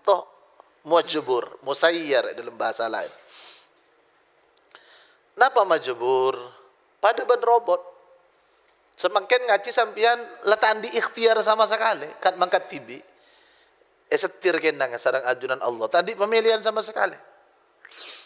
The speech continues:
Ki maksud tak bagus. Niat tak kok Allah membeda orang ala ko maksiat. Eh,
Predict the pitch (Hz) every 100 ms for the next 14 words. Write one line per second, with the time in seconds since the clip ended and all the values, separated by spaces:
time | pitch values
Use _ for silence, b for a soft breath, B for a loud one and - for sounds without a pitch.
0 | B 320 392 330 - - 277 254 254 180
1 | 170 170 - - b b b b - 160
2 | 156 147 - 220 - - 226 - 190 143
3 | 151 202 202 185 202 185 185 185 185 185
4 | 180 175 - - - 64 82 123 135 156
5 | 175 208 - - - _ _ _ _ _
6 | _ _ _ _ _ _ _ _ _ _
7 | _ _ - 139 139 131 131 127 127 123
8 | 123 120 120